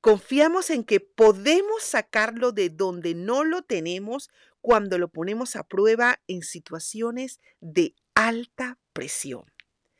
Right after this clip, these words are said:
Los resilientes sentimos estrés al igual que cualquier otra persona, pero nuestra dureza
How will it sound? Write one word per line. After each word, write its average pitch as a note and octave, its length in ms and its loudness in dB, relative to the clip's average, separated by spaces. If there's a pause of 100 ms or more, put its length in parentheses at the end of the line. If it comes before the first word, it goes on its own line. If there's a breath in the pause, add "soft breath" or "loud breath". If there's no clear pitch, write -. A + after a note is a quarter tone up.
(400 loud breath)
Los G#3+ 280 6
resilientes C#4 840 8
sentimos C#4 880 2
estrés B3 560 4 (120)
al D3+ 180 0
igual F#3+ 320 2
que D3+ 140 -4
cualquier D#3+ 400 -2
otra A#3+ 220 -4
persona, D#4 500 -4 (360 soft breath)
pero C4+ 300 8
nuestra E4+ 520 -4
dureza D4 580 0